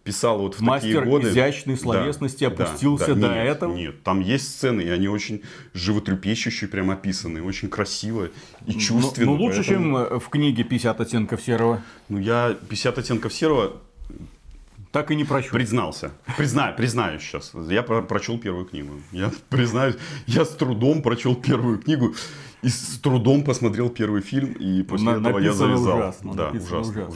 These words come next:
Speaker 1: ужасно. Всё очень примитивно, слог такой себе.
Speaker 2: А "Сумерки"?
Speaker 1: "Сумерки" читал первую. Да.
Speaker 2: Тоже не,
Speaker 1: Зачем
Speaker 2: тоже не
Speaker 1: там?
Speaker 2: хватило, господи. Ну, вот девчачий роман.
Speaker 1: Ай,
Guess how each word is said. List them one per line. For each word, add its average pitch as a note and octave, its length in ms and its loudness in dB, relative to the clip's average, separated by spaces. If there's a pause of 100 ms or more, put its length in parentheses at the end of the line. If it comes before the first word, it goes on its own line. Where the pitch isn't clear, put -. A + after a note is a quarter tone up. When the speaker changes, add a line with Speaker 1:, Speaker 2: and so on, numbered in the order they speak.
Speaker 1:
ужасно. - 220 -16 (400)
Всё - 160 -8
очень F2 200 -6
примитивно, F2+ 560 -8
слог F2 320 -10
такой A#2+ 340 -8
себе. E2+ 420 -12
Speaker 2:
А G#2 120 -4
"Сумерки"? A#2+ 500 0 (520)
Speaker 1:
"Сумерки" A2+ 420 -2 (160)
читал G2 320 -2
первую. D2 480 -10 (280)
Да. - 80 -10
Speaker 2:
Тоже G2+ 220 -8
не, G2+ 160 -4
Speaker 1:
Зачем B2+ 160 0
Speaker 2:
тоже A#2 200 2
не A2 100 -2
Speaker 1:
там? A2+ 80 -10
Speaker 2:
хватило, G2+ 520 -6
господи. G#2+ 360 -12
Ну, A3+ 60 -2
вот G#3+ 120 2
девчачий B2 500 -2
роман. G2 320 -4
Speaker 1:
Ай, F2 220 -10